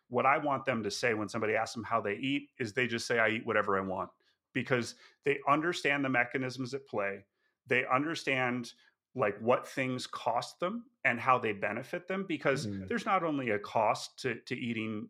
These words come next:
Speaker 1: you know, pizza and drinking beer, there's a benefit, right? Like, that stuff can bring you joy, like, can be part of, part of a cultural experience, it can be part of family bonding. Like, there, there is positives to junk food and,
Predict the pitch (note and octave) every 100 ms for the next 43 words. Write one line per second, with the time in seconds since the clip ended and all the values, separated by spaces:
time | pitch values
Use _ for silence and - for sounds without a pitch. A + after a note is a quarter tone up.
0 | _ B2+ G2 F#2 - A#2 B2 A2 G#2+ A2
1 | G#2+ G#2 A3+ D3+ G#2+ G#2 G#2+ A#3 B3 -
2 | - - G2+ G#2+ A3 - _ B2+ A2 B2
3 | A#2+ - B2+ - B2 A2 A2+ G#2 G2 G2
4 | A2+ A#2+ B2 A2 G2+ G2+ G2+ B2+ A2 F#2+
5 | _ - G#2 G2 - E3 F3 D3 - D3
6 | B2+ - - G#2+ G2+ C#3+ A#2 - B2 A#2
7 | F#2+ B2 C#3+ D3 C3+ A#2 - - - -
8 | - F#3 G3+ G3+ D3+ G3 E3 C3 - -
9 | E3 D4 D#3 G2 G2 - - _ _ _
10 | _ _ - E3 B2 C3+ D#4 - A#2+ G2
11 | F#2 - _ C#3 B2+ B2